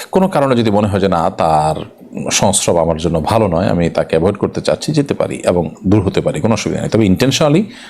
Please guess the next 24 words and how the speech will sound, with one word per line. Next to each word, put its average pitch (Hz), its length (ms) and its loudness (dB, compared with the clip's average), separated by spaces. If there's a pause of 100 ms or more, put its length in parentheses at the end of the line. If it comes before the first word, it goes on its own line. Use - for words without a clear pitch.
(160)
শুধু - 240 0
কথা 104 360 0
বা-, 82 260 0
মা-, 85 460 0
কথাবার্তা, 107 520 2
যোগাযোগ 113 380 2
পর্যন্ত 165 360 2
বন্ধ 95 220 2
করে 85 180 0
দেওয়া, 80 120 2
এটা 139 100 0
জায়েজ 90 260 0
নাই। 73 140 -10 (340)
এমনি 196 160 4
অ্যাভয়েড 104 320 2
করলেন, 90 320 2
আপনি 90 220 0
অন্য 85 160 2
পথে 80 200 0
চললেন। 95 460 2
আর 92 140 0
যদি 80 180 0
আপনার 78 260 -2
মধ্যে, 78 200 -2